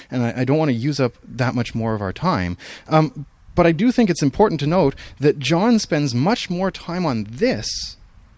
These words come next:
the portrait of the Christian life, than he does on all of the things we've just discussed.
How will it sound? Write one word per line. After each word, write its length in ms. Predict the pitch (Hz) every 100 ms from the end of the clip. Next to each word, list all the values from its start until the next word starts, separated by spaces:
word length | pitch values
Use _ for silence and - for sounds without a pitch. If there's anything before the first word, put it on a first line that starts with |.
| - _ -
the 100 | 135
portrait 560 | - - 233 - 160 139
of 120 | 117
the 80 | 120
Christian 340 | 127 - 107
life, 340 | 98 104 - - - -
than 140 | 175
he 40 | 180
does 240 | 180 170
on 120 | 147
all 280 | - 208 233
of 100 | 196
the 100 | 165
things 240 | 185 185
we've 120 | 160 135
just 220 | 160 -
discussed. 580 | - - 156 - -